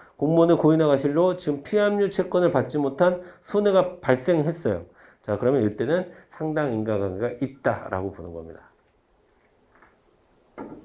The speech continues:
자, 그래서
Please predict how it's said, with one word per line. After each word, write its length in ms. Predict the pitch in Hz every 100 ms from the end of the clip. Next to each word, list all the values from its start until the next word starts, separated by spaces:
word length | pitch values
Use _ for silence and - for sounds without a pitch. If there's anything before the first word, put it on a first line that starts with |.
| - _ - _ _ - _ _ - - - - - - - - - - - -
자, 560 | 147 127 117 110 101 98 -
그래서 1000 | 120 117 113 104 147 147 147 147 147 143